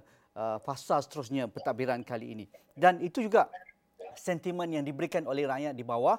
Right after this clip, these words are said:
Eh, mereka mengatakan kerajaan hari ini tidak memberikan satu, eh, hala tuju yang jelas berkaitan dengan ekonomi, eh, dan berkaitan dengan kos sara hidup amat, eh, menggusarkan mereka.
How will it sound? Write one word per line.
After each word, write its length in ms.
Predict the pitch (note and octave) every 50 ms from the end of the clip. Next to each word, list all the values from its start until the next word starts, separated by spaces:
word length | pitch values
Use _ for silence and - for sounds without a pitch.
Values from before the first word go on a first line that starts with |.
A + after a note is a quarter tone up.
| - - - - - - _
Eh, 160 | - C3 B2
mereka 240 | A#2+ C3+ C#3+ - F#3+
mengatakan 480 | D#3+ D3+ C#3+ - D3 - E3+ E3 D#3+ D3
kerajaan 400 | - D3 C3+ B2+ C#3+ C#3 D3 D3
hari 400 | C#3 C3 A2+ C3+ C#3 C#3+ C3 B2
ini 240 | A#2 D3 G3+ A3+ A3 _ _ _ _
tidak 320 | - D3+ D3+ F3+ D3+ G#2 G#2
memberikan 560 | C#3+ D3 D3 D3+ C#3+ D#3 D3+ - E3+ D#3 D3
satu, 560 | - D#3+ D3 C#3 - D#3+ D#3 D#3 D3+ D3+ D3
eh, 160 | C#3 C3 C3 B2+ -
hala 160 | D3 D#3 D#3
tuju 320 | C#3+ - E3 C#3 D#3 D#3+
yang 80 | D#3 D3+
jelas 400 | C3 D#3 D#3+ C#3+ A2+ G#2+ - -
berkaitan 400 | A#2 B2 - - B2+ A2+ C3 B2
dengan 240 | B2+ B2+ C3 C3+ A#2+
ekonomi, 480 | - C#3+ B2+ A#2+ A#2+ B2 C3+ E3+ A3+ C#4 - - - - - _ _
eh, 100 | - G#2 G#2+ A#2
dan 240 | C#3 C#3 C#3 C3+
berkaitan 480 | B2+ A2+ B2+ B2 - C#3 - D3 C3+ B2+
dengan 160 | C3+ C3+ B2+
kos 240 | - - D#3+ D3 -
sara 160 | - D3+ C#3+
hidup 400 | C#3 B2+ C#3 C3+ E3+ - - -
amat, 400 | - A#2+ B2+ D3 D#3 D#3+ D#3 - - -
eh, 220 | - A2+ A2+ A2+ A2+
menggusarkan 640 | A#2 B2 B2+ B2+ C#3 - - E3 C3+ - - C3+
mereka. 400 | B2 A#2+ A#2+ A#2+ - - A#2 -